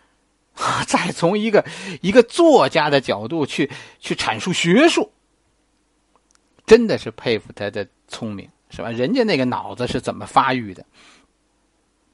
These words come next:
每一次他的转身，可能都是一次跳跃，每一次跳跃都，都那么华彩。有一次这样的转身，我觉得这辈子就，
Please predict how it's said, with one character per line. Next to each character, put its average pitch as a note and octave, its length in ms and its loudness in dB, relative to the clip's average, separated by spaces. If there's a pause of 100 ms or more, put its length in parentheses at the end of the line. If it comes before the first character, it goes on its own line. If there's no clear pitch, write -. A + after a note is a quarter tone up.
每 C#3 200 -2
一 D3 160 -2
次 D#3+ 220 -4
他 C#3 120 -2
的 B2+ 120 -2
转 G2+ 260 -14
身， B2+ 180 -6 (380)
可 G#2+ 140 -8
能 C3+ 260 -6 (480)
都 A3+ 180 2
是 C3 140 -4
一 G2+ 100 -10
次 - 140 -10
跳 A#2+ 420 -8
跃， G#2 280 -16
每 C3 180 -4
一 D3 160 -4
次 F3 220 -8
跳 A#2 360 -4
跃 A#2+ 200 -8 (320)
都， B2+ 200 -6 (140)
都 B2 100 -14
那 B2+ 160 -8
么 A#2 120 -6
华 - 340 -14
彩。 - 320 -18 (2000)
有 G#2+ 140 -10
一 C3 300 -4
次 C3 260 -4
这 B2 140 -2
样 A2 160 -4
的 G#2+ 140 -8
转 F#2+ 260 -12
身， C3 180 -4 (440)
我 A2 160 -10
觉 B2+ 180 -4
得 C3 140 -2
这 C3 180 0
辈 A#2+ 180 -4
子 A2 140 -8
就， A2+ 240 -6